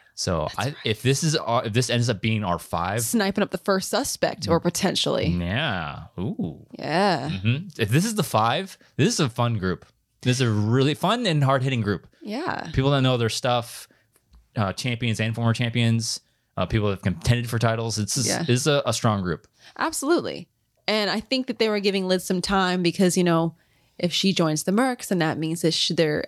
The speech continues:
Speaker 2: I mean,
Speaker 1: Mm-hmm.
Speaker 2: obviously the suspects are dissolved at this point.
Speaker 1: Yeah.
Speaker 2: But she could have been like, "I'm sorry, Ethan and I are a package deal."
Speaker 1: Yeah,
Speaker 2: You know?
Speaker 1: that's true.
Speaker 2: So she's gotta take that in, into consideration. Like, if I join the Mercs, then that means that I'm severing ties with Ethan as a teammate.
Speaker 1: Mm-hmm.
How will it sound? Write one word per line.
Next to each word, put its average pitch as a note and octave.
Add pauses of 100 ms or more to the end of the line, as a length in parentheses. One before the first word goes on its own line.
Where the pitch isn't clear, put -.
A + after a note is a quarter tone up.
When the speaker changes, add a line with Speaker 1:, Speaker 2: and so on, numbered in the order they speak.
Speaker 2:
I F#3
mean, G3
Speaker 1:
Mm-hmm. -
Speaker 2:
obviously G#3+
the F3
suspects E3+
are F3
dissolved E3
at -
this D#3+
point. D#3
Speaker 1:
Yeah. G2 (220)
Speaker 2:
But F#3+ (560)
she A#3+
could C#4
have A3
been A#3
like, F#3+
"I'm G3+
sorry, G#3+
Ethan F#3+
and F#3+
I F#3+
are F#3
a F3+
package F#3+
deal." G3 (180)
Speaker 1:
Yeah, C3
Speaker 2:
You F#3+
know? F3+
Speaker 1:
that's -
true. F3+
Speaker 2:
So G3
she's G#3
gotta G#3
take G#3+
that A#3
in, A#3+ (120)
into G3+
consideration. F3
Like, D#3+
if F3
I F#3
join G3
the F#3
Mercs, B3+
then F#3
that F3
means F3+
that E3+
I'm D#3+
severing E3
ties D#3+
with -
Ethan D#3+
as D#3
a -
teammate. -
Speaker 1:
Mm-hmm. A2